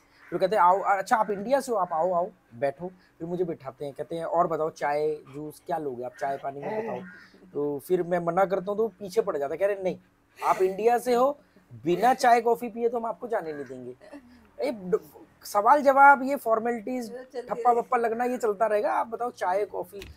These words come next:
Speaker 1: तो मैं बोलता हूँ कि, 'ठीक है यार, चाय मंगवा दो, थोड़ा मीठा कम रखना।' ठीक है। तो चाय आती है, फिर वो बोलते हैं, 'और?'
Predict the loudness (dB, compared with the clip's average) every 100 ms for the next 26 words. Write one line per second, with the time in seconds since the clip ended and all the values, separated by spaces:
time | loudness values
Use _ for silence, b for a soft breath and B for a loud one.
0 | _ -4 -2 0 -2 -6 -8 -10 -10 -8
1 | -8 -10 -6 -6 -6 -6 -6 -8 -8 -10
2 | -12 -12 -10 -10 -12 -16 -20 -20 _ B
3 | -18 -18 _ -20 -20 B B B _ -6
4 | 0 2 0 -2 -8 -6 -6 -6 -4 4
5 | 6